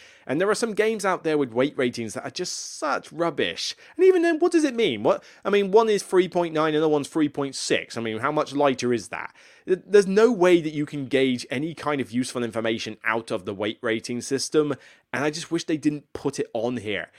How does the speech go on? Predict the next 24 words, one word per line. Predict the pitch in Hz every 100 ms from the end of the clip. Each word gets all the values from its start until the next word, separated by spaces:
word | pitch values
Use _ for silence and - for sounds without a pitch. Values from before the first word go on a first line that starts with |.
| -
It's | 156 202
entirely | 196 - 208 226 214
community | - 180 165 139
driven. | 139 110 139 151 107
It's | 95 139
driven | - - 220 254
by | 180 165
people | - - 180 170 135
who | 147 147
are | 135 - _ _ -
diehard | 156 185 151 160 151 -
gamers | 147 170 143 113 - - - - _
who | 139 151
are |
already | 175 175 185 160
skewed | 147 - - 151 214 135 98 95 - -
in | 143 131
terms | 143 147 139 127
of | 127 - _ -
how | 143 151
they | 151 139 139 -
approach | 135 - 131 123 - 123
game | 123 127 113
weight. | 98 80 -